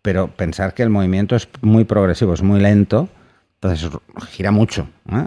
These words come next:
Eh, para moverse un metro igual <laughs> estáis ahí girando como si fuera un, un reloj, ¿no? Para ponerlo en hora. Eh, evidentemente el anillo es extraíble, ¿eh?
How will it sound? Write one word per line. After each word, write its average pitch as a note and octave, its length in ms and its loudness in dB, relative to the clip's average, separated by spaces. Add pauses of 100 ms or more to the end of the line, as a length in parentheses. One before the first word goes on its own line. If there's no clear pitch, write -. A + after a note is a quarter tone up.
Eh, D#2 260 -8
para E2+ 180 -4
moverse F#2+ 540 0
un G2+ 140 2
metro A2 300 2
igual A#2 480 4 (200)
<laughs> - 160 -18
estáis G2 320 0
ahí G2+ 160 2
girando F#2+ 540 0 (420)
como F#2 180 -6
si F#2 100 -6
fuera F2 280 -6
un, E2+ 400 -6
un F2 160 -8
reloj, E2 460 -6
¿no? A2+ 160 -6
Para F2 180 -4
ponerlo E2 380 -4
en F2 80 -4
hora. G#2 240 -4 (800)
Eh, F#2+ 720 -2 (960)
evidentemente G#2+ 640 0
el B2 60 4
anillo G2+ 300 2
es G2+ 60 -2
extraíble, D#2+ 680 -2
¿eh? G2+ 240 -2